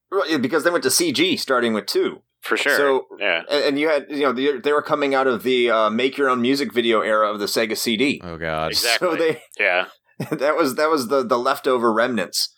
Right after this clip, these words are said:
Speaker 1: of what was going on with, uh, the C D technology, because, of course, C D technology meant you had to have live action actors.
Speaker 3: Yeah, the,
Speaker 1: And
Speaker 3: the final hurrah
Speaker 1: Resident
Speaker 3: of
Speaker 1: Evil
Speaker 3: F M V.
Speaker 1: d-, Resident Evil delivered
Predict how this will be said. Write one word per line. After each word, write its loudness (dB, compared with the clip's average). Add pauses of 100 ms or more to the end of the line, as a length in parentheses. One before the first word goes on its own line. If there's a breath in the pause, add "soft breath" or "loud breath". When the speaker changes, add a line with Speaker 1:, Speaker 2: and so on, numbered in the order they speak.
(260 soft breath)
Speaker 1:
of 0
what 0
was 0
going 0
on 0
with, -2
uh, -2
the -8
C -4
D -4
technology, -4
because, -4
of -4
course, -2
C -2
D 0
technology -2
meant -2 (280 soft breath)
you -4
had -2
to -2
have 0
live -2
action -8 (200)
actors. -8 (100)
Speaker 3:
Yeah, -14
the, -6
Speaker 1:
And -2
Speaker 3:
the -12
final -4
hurrah -6
Speaker 1:
Resident 0
Speaker 3:
of -8
Speaker 1:
Evil 2
Speaker 3:
F -2
M -10
V. -12 (320)
Speaker 1:
d-, -10
Resident -2
Evil 2
delivered 0